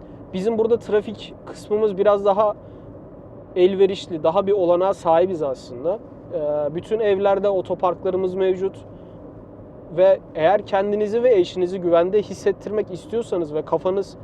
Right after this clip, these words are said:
kulağınız, gözünüz arkada kalsın istemiyorsanız kesinlikle,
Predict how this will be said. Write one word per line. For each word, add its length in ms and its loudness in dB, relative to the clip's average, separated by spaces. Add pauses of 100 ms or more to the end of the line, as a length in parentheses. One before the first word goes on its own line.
(200)
kulağınız, 680 0
gözünüz 360 0
arkada 360 -2
kalsın 380 -2
istemiyorsanız 720 -2 (280)
kesinlikle, 580 0